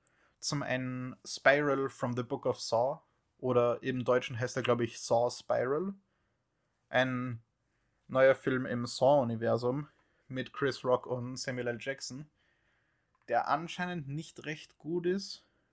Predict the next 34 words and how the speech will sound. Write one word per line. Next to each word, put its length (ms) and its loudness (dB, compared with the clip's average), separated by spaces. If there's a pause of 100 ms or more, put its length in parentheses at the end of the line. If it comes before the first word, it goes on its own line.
(920)
Ich 160 -18
weiß 200 2
es 140 -10
nicht. 240 -12 (340)
Ich 120 -4
hab 200 0
keinen 340 -2
Saw-Film 580 -2
gesehen, 300 -6
deswegen 540 -6
werde 180 0
ich 80 -10
ihn, 260 -10
werde 220 -4
ich 60 -10
mir 100 -6
diesen 300 -10
auch 200 0
nicht 160 -12
anschauen. 420 -8 (540)
Aber 140 -4
ich 60 -2
dachte 220 0
mir, 100 -6
vielleicht 360 -4 (360)
interessiert's 500 -4
Leute, 260 2
gerade 320 0
jetzt, 320 -4
wo 280 -8 (420)
Halloween 360 6
wieder 180 4
näher 240 0
rückt. 320 -10